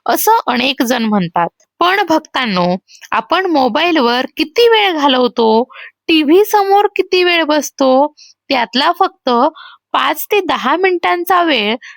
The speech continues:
जपासाठी दिलात तरी सुरुवात होते आणि हळूहळू जप तुमच्या आयुष्याचा भाग बनतो. जप करताना श्वासावर लक्ष द्या.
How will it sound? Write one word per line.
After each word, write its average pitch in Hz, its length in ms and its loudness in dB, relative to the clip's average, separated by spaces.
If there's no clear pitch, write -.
जपासाठी 359 680 0
दिलात 302 480 2
तरी 392 260 2
सुरुवात 254 420 2
होते - 360 -4
आणि 381 200 0
हळूहळू 302 680 2
जप 320 240 0
तुमच्या 285 440 0
आयुष्याचा 240 760 0
भाग 226 440 -2
बनतो. 170 500 -4
जप 302 200 0
करताना 311 760 0
श्वासावर 240 760 -2
लक्ष 208 400 -4
द्या. 180 240 -4